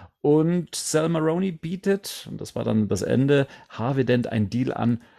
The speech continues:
Falcone zu erledigen. So, das war die Ausgangslage das letzte Mal noch zum Vatertag. Wir sind jetzt schon einen Monat weiter und, äh, reden erstmal im Sinne von Marian über das Cover.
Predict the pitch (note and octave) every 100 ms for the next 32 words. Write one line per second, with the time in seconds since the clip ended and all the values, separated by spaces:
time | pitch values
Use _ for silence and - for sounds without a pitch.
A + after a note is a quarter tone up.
0 | _ - A#2 - - G#2+ A2 A2+ A2+ A2
1 | _ - - A2 - A2+ A2+ G2 G2 F#2+
2 | F2+ F2 _ _ _ - A2+ F#2 _ -
3 | C#3+ C#3 C#3 C#3 D3 D3+ C3+ C3 B2 A#2+
4 | G#2+ D3+ E3+ E3 D3+ C3+ A2+ - G2 -
5 | G#2+ - - F#3 D#3 B2 C3 B2 B2+ A#2
6 | A2 - A2 - G#2+ G2+ G2 - - -
7 | - G#2+ G#2+ F2+ - - F2+ C#3+ F3 G3
8 | G3 - - - - C#3+ F#3+ D4 E4 -
9 | - A#3 A#3+ C#4 C#4+ C4 - F#3+ B3+ B3
10 | G#3 A3 - G#3+ A3 B3 C#4+ - G3 F#3
11 | G3 G#3 F#3+ F#3 C#3+ D3+ D3+ D#3 D#3 -
12 | A2+ G#2 G2+ G2 - _ - F#2+ F#2+ E3
13 | D#4+